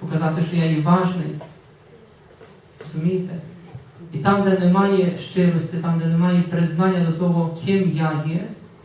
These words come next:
і ким є для мене Бог, дуже часто людина програє. Власне, мені один такий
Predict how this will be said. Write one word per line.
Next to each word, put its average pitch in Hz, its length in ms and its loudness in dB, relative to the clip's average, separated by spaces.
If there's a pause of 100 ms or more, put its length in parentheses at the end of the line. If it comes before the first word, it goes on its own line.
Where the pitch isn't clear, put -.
(560)
і 156 40 -6
ким 175 260 2
є 170 80 4
для 165 120 0
мене 165 420 4
Бог, 175 240 0 (800)
дуже 185 240 0
часто 185 260 0
людина 175 300 4
програє. 156 540 0 (2750)
Власне, 175 220 -2
мені 180 180 4
один 170 280 4
такий 170 480 0